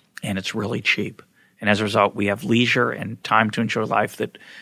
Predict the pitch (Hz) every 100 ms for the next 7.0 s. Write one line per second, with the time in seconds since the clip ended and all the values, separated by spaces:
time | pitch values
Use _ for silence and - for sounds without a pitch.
0 | - - 123 107 - 104 104 98 - 104
1 | 104 - - 110 101 - 123 107 107 107
2 | - 135 135 123 113 107 107 113 104 104
3 | 127 127 135 120 110 104 104 - - -
4 | - _ _ - - 101 95 95 - _
5 | _ - 104 101 - 107 98 95 95 -
6 | - 92 95 104 117 156 165 147 147 -